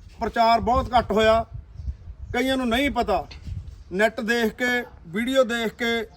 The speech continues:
ਵੋਟ ਪਾਓ। ਆਪਾਂ ਅਕਾਲੀ ਵੀ ਦੇਖ ਲਏ, ਕਾਂਗਰਸੀ ਵੀ ਦੇਖ ਲਏ, ਝਾੜੂ ਵਾਲੇ ਵੀ ਦੇਖ ਲਏ। ਠੀਕ ਆ ਜੀ, ਆਪਣੇ ਬੰਦੀ ਸਿੰਘ, ਭਾਈ ਅਮਰਪਾਲ ਸਿੰਘ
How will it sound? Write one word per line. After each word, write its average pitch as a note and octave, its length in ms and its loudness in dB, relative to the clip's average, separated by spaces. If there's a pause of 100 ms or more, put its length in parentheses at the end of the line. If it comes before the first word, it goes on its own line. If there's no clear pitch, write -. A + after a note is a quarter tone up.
(100)
ਵੋਟ G#3 300 4
ਪਾਓ। A3 440 0 (840)
ਆਪਾਂ A#3+ 300 2
ਅਕਾਲੀ A3+ 340 4
ਵੀ A#3+ 120 -2
ਦੇਖ A#3 220 -2
ਲਏ, A#3+ 160 -2
ਕਾਂਗਰਸੀ A3+ 500 4
ਵੀ A#3 120 -4
ਦੇਖ A#3 160 -2
ਲਏ, A#3 200 0
ਝਾੜੂ A#3 260 4
ਵਾਲੇ F3 200 0
ਵੀ D#3 60 0
ਦੇਖ C#3+ 200 -6
ਲਏ। B2+ 120 -10 (600)
ਠੀਕ G#3 180 -2
ਆ A#3+ 100 4
ਜੀ, C4 160 -4 (720)
ਆਪਣੇ G#3+ 220 -2
ਬੰਦੀ G#3+ 340 -2
ਸਿੰਘ, A#3+ 320 -4
ਭਾਈ A3 280 2
ਅਮਰਪਾਲ A3 440 0
ਸਿੰਘ A#3+ 260 -4